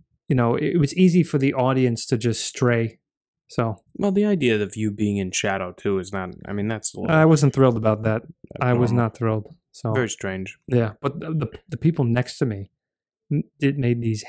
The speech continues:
Speaker 1: handmade zombie babies.
Speaker 2: <laughs>
Speaker 1: But they were dolls, so they would buy kits that they would, they would put together and fill with stuffing and, like, paint
Speaker 2: Hmm.
Speaker 1: of, of, like, vinyl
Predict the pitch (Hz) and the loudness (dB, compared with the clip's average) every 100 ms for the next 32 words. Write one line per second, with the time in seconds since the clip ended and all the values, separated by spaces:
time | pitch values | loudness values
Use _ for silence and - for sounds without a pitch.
0 | - 131 127 127 120 117 110 104 101 _ | -2 0 0 0 0 0 0 0 -4 _
1 | _ _ _ _ - 113 113 110 110 107 | _ _ _ _ -4 0 0 0 -2 -6
2 | 107 131 113 107 107 110 175 - - _ | -6 -10 -4 0 0 -2 -8 -10 -16 _
3 | _ - 185 175 - _ - 123 127 117 | _ -4 0 0 -2 _ -8 0 2 2
4 | 104 113 113 151 160 - _ - 131 127 | 2 0 2 0 -2 -10 _ -4 2 4
5 | 131 131 120 113 - - 151 - - - | 4 2 0 -2 -4 -4 -2 -2 -8 -14
6 | - _ _ _ - 117 123 113 120 147 | -16 _ _ _ -10 -6 -2 0 -2 -2
7 | 127 123 - - 180 147 123 117 131 - | 0 0 -2 -2 0 2 2 0 -2 -4
8 | 110 - 139 135 139 139 - 123 - 127 | -4 -2 2 2 2 -2 -2 -2 -2 -2
9 | 120 127 147 110 104 - - 151 110 - | -2 -4 -4 -4 -4 -8 -4 -2 -2 -6
10 | - _ _ _ _ _ - 170 123 147 | -20 _ _ _ _ _ -2 0 0 -2
11 | 123 139 113 113 131 143 151 147 139 | -2 0 -2 0 2 2 2 0 -2